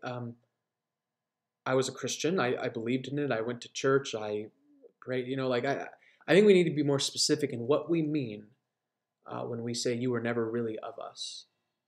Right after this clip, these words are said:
For if you were of us, you would have remained." So to Christians, I'd say this. Be careful with your language. Be precise, be clear,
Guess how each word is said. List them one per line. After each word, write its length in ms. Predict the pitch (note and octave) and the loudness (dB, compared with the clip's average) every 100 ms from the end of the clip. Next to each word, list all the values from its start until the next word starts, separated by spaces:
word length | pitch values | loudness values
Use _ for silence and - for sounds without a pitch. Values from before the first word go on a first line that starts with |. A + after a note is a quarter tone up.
| - | -2
For 180 | B2+ | 0
if 160 | B2 C3 | 0 -2
you 100 | A#2+ | 2
were 200 | B2+ C3 | 6 6
of 140 | A2 | 4
us, 200 | A2+ - | -2 -6
you 100 | A2+ | -8
would 100 | A2 | -6
have 120 | G#2 - | -8 -8
remained." 420 | C3 - - _ _ _ _ _ _ _ _ _ _ - | -12 -14 -20 _ _ _ _ _ _ _ _ _ _ 2
So 140 | F3+ | 2
to 100 | E3+ | 2
Christians, 680 | - B3 B3 A#3+ A#3 - - _ | 4 6 6 2 0 -2 -8 _
I'd 140 | F3+ F3+ | -4 8
say 120 | G3 | 10
this. 220 | D#3 B2+ | 10 4
Be 120 | - | 0
careful 340 | - G#3 G#3 A#3 | 2 4 6 6
with 100 | A#3 | 6
your 100 | G3+ | 6
language. 380 | F3 C3 B2+ | 6 4 2
Be 120 | - F3+ | 2 0
precise, 840 | F3+ D#3+ F3 D#3 G#3 G#3 - - - | 0 0 2 2 2 2 -2 -4 -2
be 100 | D#3+ | -2
clear, 440 | - D#3+ D#3+ G#3+ | 0 0 0 -6